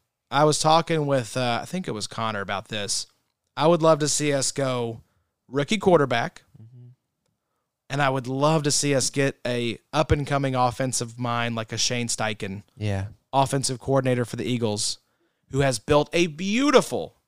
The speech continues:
Speaker 1: offensive system around a little bit of an un-, unorthodox quarterback
Speaker 2: Mm-hmm.
Speaker 1: in Jalen Hurts.
Speaker 2: Mm-hmm.
Speaker 1: So give me that guy as the head coach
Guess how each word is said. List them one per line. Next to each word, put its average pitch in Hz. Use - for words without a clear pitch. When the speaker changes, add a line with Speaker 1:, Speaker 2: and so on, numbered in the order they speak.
Speaker 1:
offensive 147
system 131
around 143
a 143
little 220
bit 233
of 180
an 147
un-, 151
unorthodox 156
quarterback 123
Speaker 2:
Mm-hmm. 113
Speaker 1:
in 123
Jalen 131
Hurts. 135
Speaker 2:
Mm-hmm. 117
Speaker 1:
So 139
give 190
me 202
that 147
guy 110
as 127
the 123
head 127
coach 139